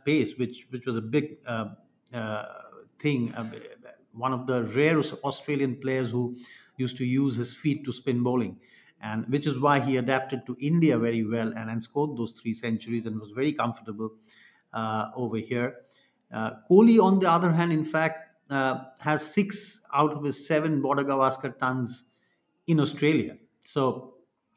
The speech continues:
so both these players, um, uh, and, you know, all, all pitch players, as you can see, and all kinds of conditions and all attack players, uh, which is why they were, you know, they are, they are, Kohli is, still is,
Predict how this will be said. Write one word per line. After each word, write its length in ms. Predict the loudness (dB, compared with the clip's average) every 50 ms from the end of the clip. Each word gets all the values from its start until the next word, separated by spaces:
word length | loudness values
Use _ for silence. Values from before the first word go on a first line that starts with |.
| -18 -10
so 160 | -2 0 2
both 260 | 6 8 8 8 10
these 200 | 10 8 8 8
players, 560 | 4 2 4 4 4 4 2 0 -2 -4 -10 -8
um, 640 | -4 -2 2 2 2 2 2 2 0 -2 -4 -6 -12 -10 -8
uh, 280 | -6 -6 -6 -6 -8 -12 -18 -20 _ _ _ _ _ _ _ _ _ _
and, 200 | -10 -10 -10 -10 -14 _ -6
you 120 | -4 -2
know, 260 | 0 0 -2 -4 -8 -14 _ _ _ _ _
all, 440 | 2 4 4 4 4 2 0 -4 -6
all 340 | 0 2 4 6 6 4 2 2
pitch 360 | 2 0 0 0 -2 -4 -2
players, 420 | 0 0 2 0 0 -4 -6 -6
as 160 | -6 -6 -4
you 100 | -4 -6
can 180 | -6 -4 -6 -6
see, 280 | -4 -6 -6 -4 -2 -2
and 100 | -2 -2
all 200 | 0 -2 -2 -2
kinds 320 | -2 -4 -4 -2 -4 -4
of 100 | -6 -6
conditions 500 | -6 -4 -2 -2 -2 -4 -4 -6 -6 -4
and 120 | -4 -4
all 160 | -2 -2 -2 -4
attack 380 | -4 -6 -8 -8 -8 -12 _
players, 300 | -8 -6 -6 -6 -8 -10 -14 _ -20 -20 -20 -20 -20 -20 -20 _ _ _ _
uh, 380 | -8 -4 -2 -2 0 0 0 2
which 220 | 2 2 0 0
is 140 | -4 -6 -4
why 220 | -2 0 0 0 0
they 180 | 0 0 0
were, 360 | 2 2 2 2 2 0 -2 -4
you 100 | -4 -4
know, 120 | -4 -2
they 100 | -2 -2
are, 100 | -2 -2 -2 -6 -6
they 180 | -2 0 2 2
are, 440 | 4 4 4 4 4 2 0 -2 -2
Kohli 380 | -2 0 0 2 0 0 -2 -4 -8 -14
is, 140 | -14 -14 -12
still 260 | -2 0 2 2 4
is, 300 | 2 2 2 0 -2